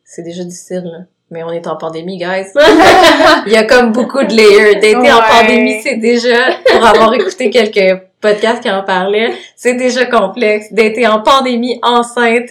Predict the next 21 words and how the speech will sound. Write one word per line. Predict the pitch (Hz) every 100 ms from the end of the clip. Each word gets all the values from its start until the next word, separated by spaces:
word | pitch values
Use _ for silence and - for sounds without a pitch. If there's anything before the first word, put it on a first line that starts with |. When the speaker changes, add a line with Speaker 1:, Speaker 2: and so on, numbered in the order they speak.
| -
Speaker 1:
doublement | 196 262 233 208 190 190
complexe. | 220 214 196 202 196 208 -
Donc, | 185 233 - - -
<laughs> | - - - - - - _ -
il | 254
y |
a | 202
Speaker 2:
Ah | 214
Speaker 1:
plus, | 185
Speaker 2:
ouais. | 147
Speaker 1:
c'est | 233 220
ça. | -
Fait | - 226 214
que |
Speaker 2:
C'est, | 202 202 190
Speaker 1:
je | 175
pense | 247 285
que |
c'est, | 247 226 196
c'est | 202
drôle. | 202 190 160 - -